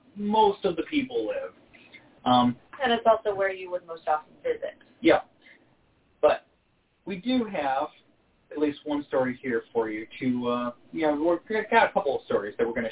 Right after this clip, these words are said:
Speaker 1: share with you from some more, definitely less well-traveled places. And for this one, we're going to dive deep into the wilderness where one can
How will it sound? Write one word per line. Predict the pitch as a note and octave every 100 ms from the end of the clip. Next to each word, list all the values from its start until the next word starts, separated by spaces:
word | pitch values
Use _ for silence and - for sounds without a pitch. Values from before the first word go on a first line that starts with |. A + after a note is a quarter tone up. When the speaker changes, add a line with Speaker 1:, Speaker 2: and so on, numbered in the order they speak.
| -
Speaker 1:
share | B2
with | A#2 A#2
you | A#2
from | D3+ C#3+ C#3
some | F#3
more, | G#3+ G#3+ G#3 G3 - - - _ _ _ _ _ _ _
definitely | F#3+ F#3 E3+ D3+ C3+ - -
less | D#3 E3 D#3+ - - - - _ -
well-traveled | C#3 B2+ A#2+ - - C#3 A2 G2+ G2 _
places. | - C3 B2 - - - - - - - - - -
And | D3+
for | D#3
this | F3 A#3 -
one, | G3+ F3 E3+
we're | D#3+ D#3
going | D3+ D3 -
to | E3
dive | C#3+ C#3+ C#3+ C#3+ - -
deep | F3+ - -
into | D3 C3
the | B2+
wilderness | C#3+ D#3 D3 A2 G#2 - -
where | B2
one | A#2 B2+ -
can | -